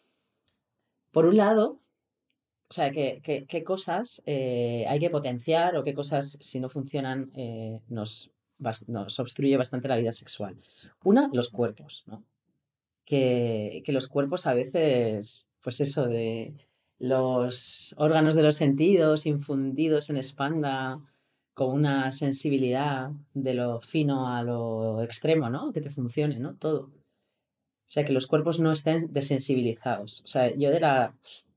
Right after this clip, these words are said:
Como mucha gente me cuenta sus problemas sexuales pensando que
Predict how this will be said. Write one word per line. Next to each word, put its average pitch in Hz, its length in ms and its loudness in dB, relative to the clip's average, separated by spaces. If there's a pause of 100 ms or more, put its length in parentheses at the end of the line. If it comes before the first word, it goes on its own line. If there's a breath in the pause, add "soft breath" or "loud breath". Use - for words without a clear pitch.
(140)
Como 123 200 -4
mucha 131 240 -2
gente 143 180 0
me 135 160 2
cuenta 143 220 0
sus 143 160 -6
problemas 127 320 0
sexuales 135 440 -2
pensando 117 420 -4
que 113 180 -8